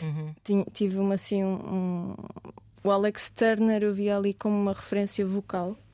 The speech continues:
Speaker 1: Uhum.
Speaker 2: Na altura, ag-, agora já me afastei um pouco, mas foi muito importante o, os Arctic Monkeys na altura. Mas assim, mais intemporal, ah, a banda predileta, que, que tá lá sempre, mesmo que eu já não ouça,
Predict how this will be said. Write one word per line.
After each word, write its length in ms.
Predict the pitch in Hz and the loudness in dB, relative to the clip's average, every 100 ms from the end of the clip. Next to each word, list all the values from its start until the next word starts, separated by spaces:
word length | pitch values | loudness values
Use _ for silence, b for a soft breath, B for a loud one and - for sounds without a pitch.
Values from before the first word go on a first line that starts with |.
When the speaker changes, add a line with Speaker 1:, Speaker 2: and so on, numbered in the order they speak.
| _ | _
Speaker 1:
Uhum. 280 | 165 151 151 185 _ - | -8 -8 -8 -14 _ -4
Speaker 2:
Na 140 | 196 | 2
altura, 460 | 190 190 - 190 185 | 2 0 -2 0 0
ag-, 120 | 185 - | -2 -2
agora 260 | 190 208 | 2 2
já 140 | 208 208 | 2 2
me 140 | 202 | 0
afastei 340 | 190 208 - 196 | -2 -6 -6 -6
um 60 | |
pouco, 360 | 185 - - - | -6 -10 -12 -8
mas 360 | 208 208 220 - | 0 2 2 -2
foi 180 | - 226 | 0 4
muito 240 | 220 226 | 4 4
importante 500 | 240 247 - 185 - - | 0 -2 -4 -4 -4 -10
o, 180 | - - | -12 -10
os 140 | - | -8
Arctic 280 | 196 185 - - | -6 -6 -8 -4
Monkeys 340 | 185 180 185 | -4 -4 -6
na 100 | 190 | -4
altura. 340 | 190 - 196 196 B B B B B B B - | -6 -8 -10 -12 B B B B B B B 0
Mas 160 | 226 | 4
assim, 760 | 233 233 247 240 233 226 220 208 - | 4 4 4 6 6 6 4 0 0
mais 280 | 220 233 233 | 2 4 4
intemporal, 1080 | 226 240 226 - 220 208 208 226 233 240 - _ _ _ - - | 2 4 2 2 0 2 2 0 -2 -4 -8 _ _ _ -10 -4
ah, 480 | 208 208 208 - | 0 0 0 0
a 20 | 196 | 0
banda 340 | 190 214 220 | 4 4 4
predileta, 840 | 214 214 208 196 196 196 - 220 - _ - - | 2 0 2 0 0 -2 -4 -6 -6 _ -20 -14
que, 100 | - - | -12 -10
que 100 | - | -8
tá 160 | - 370 | 0 4
lá 180 | 247 240 | 4 2
sempre, 480 | - 226 220 220 | 2 2 2 2
mesmo 320 | 220 220 220 214 | 2 4 2 2
que 120 | 226 | 0
eu 40 | |
já 140 | 208 208 | 2 2
não 200 | 208 202 | 2 2
ouça, 420 | 208 - 247 | 2 0 -2